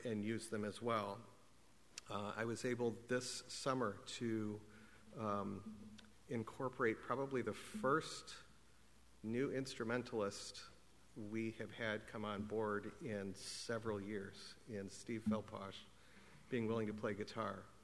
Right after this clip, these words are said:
I love playing my guitar. I love singing, but I'd like to not have to do it all the time if there are other guitarists out there that can do the task. Um, you see me with,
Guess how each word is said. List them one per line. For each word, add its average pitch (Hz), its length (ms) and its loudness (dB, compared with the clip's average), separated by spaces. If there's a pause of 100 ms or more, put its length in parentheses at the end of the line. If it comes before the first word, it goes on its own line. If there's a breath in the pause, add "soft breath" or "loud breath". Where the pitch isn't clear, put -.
(360)
I 107 40 0
love 107 240 2
playing 123 220 0
my 117 120 2
guitar. 110 520 -2 (400)
I 107 60 -2
love 107 260 -4
singing, 113 480 0 (1000 loud breath)
but 113 160 2
I'd 101 160 -2
like 101 240 -2
to 117 100 -2
not 104 260 -2
have 107 180 -2
to - 80 -4
do 104 160 0
it 104 80 0 (240)
all 160 180 2
the 151 100 6
time 104 420 -2
if 110 120 -2
there 110 120 4
are 110 180 4
other 117 220 4
guitarists 110 600 -2
out 104 180 -4
there 104 160 0
that 101 160 -4
can 110 160 -2
do 110 180 0
the 113 120 0
task. 104 500 -8 (920 loud breath)
Um, 107 360 0 (300)
you 113 140 0
see 123 200 0
me 120 120 4
with, 113 280 4